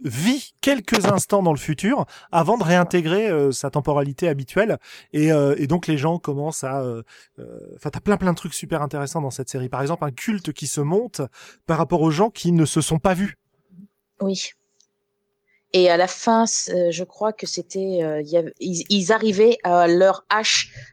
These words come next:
Speaker 2: à laquelle ils s'étaient tous vus parce qu'ils se voyaient tous au même moment, à la même minute.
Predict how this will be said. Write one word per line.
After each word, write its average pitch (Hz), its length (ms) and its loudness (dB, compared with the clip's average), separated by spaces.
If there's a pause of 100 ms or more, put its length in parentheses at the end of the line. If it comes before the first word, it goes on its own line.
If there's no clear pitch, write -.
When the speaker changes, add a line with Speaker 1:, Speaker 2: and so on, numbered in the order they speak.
Speaker 2:
à 160 40 0
laquelle 180 220 2
ils 208 40 0
s'étaient 196 220 0
tous 190 280 -4
vus 214 120 -4
parce - 180 -4
qu'ils 190 120 -8
se 151 40 -12
voyaient 175 180 -2
tous - 280 -2
au 208 60 2
même 196 200 2
moment, 208 380 2
à 214 80 2
la 156 120 2
même 185 200 0
minute. 185 420 -8